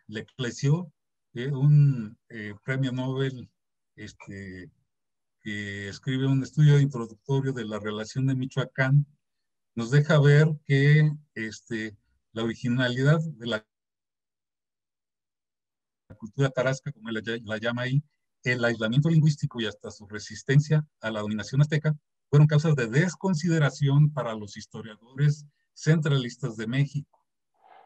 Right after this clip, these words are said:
Entonces, dejaron olvidados los logros mayores de, de los purépechas en varios campos. Primero, en la técnica,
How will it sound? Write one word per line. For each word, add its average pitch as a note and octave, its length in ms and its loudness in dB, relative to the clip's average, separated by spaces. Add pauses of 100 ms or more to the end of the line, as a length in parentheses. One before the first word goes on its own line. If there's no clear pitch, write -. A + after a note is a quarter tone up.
Entonces, A#2 680 -10 (840)
dejaron C3+ 420 2
olvidados D#3+ 600 2
los A2+ 160 -6
logros C3+ 340 -2
mayores C#3 760 0 (260)
de, G#2+ 420 -14
de F#2 160 -20
los F#2+ 200 -20
purépechas B2+ 720 -20
en G2+ 120 -12
varios G#2+ 300 -10
campos. D3+ 420 0 (480)
Primero, D3 540 0 (680)
en B2 100 -10
la B2 140 -2
técnica, F#3 600 -6